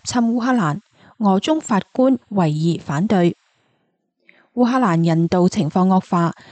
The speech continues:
美英法等多國要求安理會開緊急會議。拜登簽新法，禁退休情治人員乘他國情報傭兵。北約話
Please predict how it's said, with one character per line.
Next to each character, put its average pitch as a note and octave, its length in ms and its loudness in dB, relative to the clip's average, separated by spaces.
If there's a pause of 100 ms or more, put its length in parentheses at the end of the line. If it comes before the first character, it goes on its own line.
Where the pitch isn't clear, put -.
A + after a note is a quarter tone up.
(220)
美 G3+ 180 2
英 C#4+ 260 2
法 G3+ 220 -2
等 E3 240 -2
多 A#3+ 160 2
國 F#3 300 0
要 C4 200 0
求 - 240 -4
安 A3+ 160 2
理 D#3+ 120 2
會 D#3+ 320 0 (100)
開 C4 240 0
緊 D#3+ 240 -4
急 A3 80 -2
會 E3 240 0
議。 D3+ 220 0 (1500)
拜 G3 160 0
登 G#3+ 240 0
簽 A#3+ 260 0
新 B3+ 240 0
法， F3 300 -2 (400)
禁 B3+ 220 2
退 B3+ 260 0
休 D4+ 220 -4
情 E3 340 -2
治 G3 220 0
人 D#3+ 180 2
員 E3+ 220 2 (260)
乘 F#3+ 240 -2
他 D4+ 240 -6
國 G#3+ 240 -2
情 D#3+ 260 -4
報 F#3 240 2
傭 E3 220 0
兵。 A#3+ 260 2 (1300)
北 B3+ 120 -2
約 G#3 160 2
話 E3 340 0